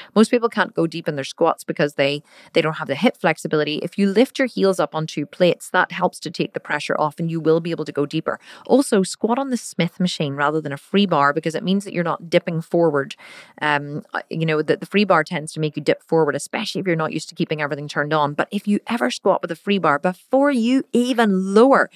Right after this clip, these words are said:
you turn everything on. You never squat before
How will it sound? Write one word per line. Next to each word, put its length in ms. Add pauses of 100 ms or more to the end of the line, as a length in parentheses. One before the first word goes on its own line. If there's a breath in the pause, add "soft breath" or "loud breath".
(320 loud breath)
you 240
turn 440 (260)
everything 800
on. 240
You 120
never 480
squat 500
before 400